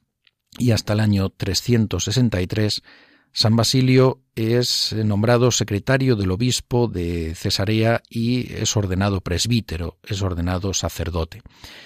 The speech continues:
Y en el año trescientos setenta será elegido obispo de Cesarea. A partir de aquí, en el centro de la península de Anatolia y de Capadocia,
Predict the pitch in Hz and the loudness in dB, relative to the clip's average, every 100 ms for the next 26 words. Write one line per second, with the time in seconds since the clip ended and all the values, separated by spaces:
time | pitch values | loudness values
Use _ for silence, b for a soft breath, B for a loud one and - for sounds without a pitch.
0 | B - 139 151 185 185 170 110 - 160 | B 2 6 8 8 8 6 4 0 2
1 | 170 139 107 98 131 123 135 - - _ | 2 2 2 2 2 2 0 -4 -10 _
2 | _ - 101 104 120 95 - 107 110 - | _ -6 -2 2 2 0 -2 0 2 0
3 | 98 87 98 - 92 90 - 90 85 87 | -2 -2 -4 -4 -4 -4 -4 -4 -4 -6
4 | 76 - _ B B B _ 101 107 95 | -8 -14 _ B B B _ -2 -2 -2
5 | 117 107 104 90 113 151 - _ - 85 | 0 2 2 2 0 -2 -4 _ -8 -4
6 | 82 80 78 76 - - 117 104 98 92 | -2 -4 -6 -8 -8 2 4 4 2 -4
7 | 80 - 101 95 90 85 82 80 73 71 | -6 -8 -8 -6 -4 -4 -4 -4 -6 -6
8 | 90 - 104 104 95 95 104 87 85 123 | -4 0 2 2 0 -2 0 -2 0 2
9 | 131 139 139 117 95 82 85 127 110 113 | 2 2 2 -2 -6 -8 -4 -2 0 0
10 | 113 - 110 | 0 -2 -4